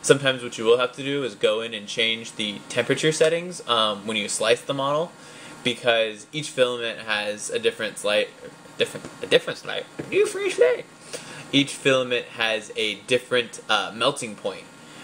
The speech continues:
um, and it usually says somewhere on the box or, or with the company that you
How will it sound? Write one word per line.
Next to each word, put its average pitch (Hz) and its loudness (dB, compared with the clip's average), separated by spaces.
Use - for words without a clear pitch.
um, 101 0
and 117 4
it 104 -6
usually 117 -4
says 107 0
somewhere 104 -6
on 104 -4
the 104 -2
box 104 0
or, 98 0
or 104 0
with 104 0
the 101 4
company 98 -6
that 95 -6
you 98 -6